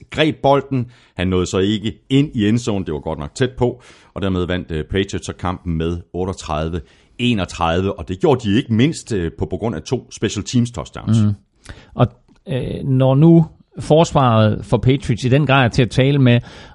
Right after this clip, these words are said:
Speaker 2: og, øh, Tom Brady, som vi også har talt om et par gange, måske ikke helt spiller op til det niveau, han, han tidligere har gjort, og de er uden Gronkowski, øh,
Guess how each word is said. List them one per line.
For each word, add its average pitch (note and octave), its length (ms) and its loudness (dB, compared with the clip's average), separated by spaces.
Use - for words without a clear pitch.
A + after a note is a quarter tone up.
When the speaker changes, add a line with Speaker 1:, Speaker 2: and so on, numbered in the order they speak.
Speaker 2:
og, A2+ 680 4
øh, A2 60 0
Tom A2+ 200 2
Brady, D3 340 4
som A2+ 260 2
vi G#2+ 80 4
også B2+ 240 2
har C#3 40 2
talt C3+ 280 0
om A#2+ 140 2
et G#2 60 -2
par A#2 80 2
gange, A2+ 320 2
måske C3 240 2
ikke - 180 -4
helt D3+ 300 2
spiller A#2 240 2
op B2+ 140 2
til A#2+ 140 -2
det C3 100 4
niveau, C3+ 260 4
han, A2 300 2
han G2+ 160 0
tidligere E3 340 4
har A2+ 80 4
gjort, C#3 320 2
og - 220 2
de A#2 180 4
er A2 80 4
uden D#3+ 320 6
Gronkowski, B2 680 0
øh, C#3 60 0